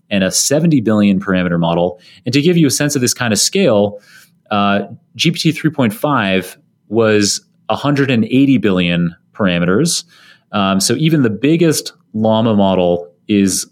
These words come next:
uh, it's, it's less than half the size of that at seventy billion.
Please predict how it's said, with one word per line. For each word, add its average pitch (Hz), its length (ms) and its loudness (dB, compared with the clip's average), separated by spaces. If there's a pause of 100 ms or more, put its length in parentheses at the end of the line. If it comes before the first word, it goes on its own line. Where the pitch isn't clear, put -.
uh, 85 460 0 (200)
it's, - 320 -4
it's - 180 -4
less 120 180 -2
than 104 120 0
half 117 300 -4
the 107 80 -2
size 98 400 0
of 82 80 -4
that 82 220 -6
at 95 120 -2
seventy 107 400 0
billion. 85 400 0